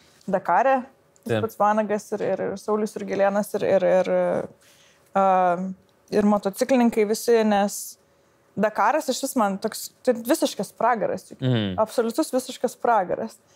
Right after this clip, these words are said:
Speaker 1: Ir, ir, ir atrodo kartais nesuprantama, kaip apskritai įmanoma tokius dalykus padaryti. Ir,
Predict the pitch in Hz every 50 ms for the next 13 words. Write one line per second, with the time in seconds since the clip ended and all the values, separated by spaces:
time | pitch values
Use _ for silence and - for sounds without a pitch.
0 | _ _ _ _ _ _ _ - 220 220 220 220 226 226 214 220 - - - 220
1 | 220 220 - - 226 226 220 226 226 - 240 240 233 233 226 226 - 240 233 -
2 | 247 240 - 240 240 - - 233 - 262 262 247 233 - 208 190 190 196 - -
3 | 220 240 247 240 202 202 - - 214 - - 226 220 208 196 190 170 202 240 277
4 | 269 226 214 202 196 196 196 - 208 - 208 196 208 208 247 - - _ 208 185
5 | 190 196 240 277 277 - 269 247